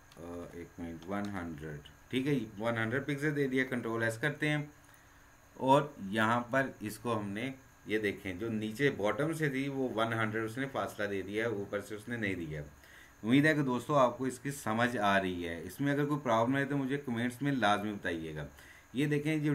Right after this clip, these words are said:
deep है इसके अंदर हम कोई काम नहीं कर रहे, सी-, सारी जो इसकी सीएसएस है वो हम style में class के ज़रिए कर रहे हैं।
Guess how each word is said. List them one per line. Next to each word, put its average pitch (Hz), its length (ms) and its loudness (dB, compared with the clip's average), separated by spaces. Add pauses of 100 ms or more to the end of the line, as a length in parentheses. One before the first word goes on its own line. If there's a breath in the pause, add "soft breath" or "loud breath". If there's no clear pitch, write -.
deep 135 260 2
है 165 100 4
इसके 143 280 -2
अंदर 147 200 4
हम 156 180 2
कोई 160 220 0
काम 127 280 2
नहीं 107 140 0
कर 90 140 -2
रहे, 73 200 -6
सी-, - 760 -6
सारी 151 400 2
जो 156 220 2
इसकी 147 300 -6
सीएसएस 139 580 0
है 156 100 4
वो 151 280 0
हम 135 240 0
style 120 460 4
में 147 240 2
class 120 340 2
के 131 120 -2
ज़रिए 107 300 -2
कर 90 160 -2
रहे 80 220 -8
हैं। 76 140 -8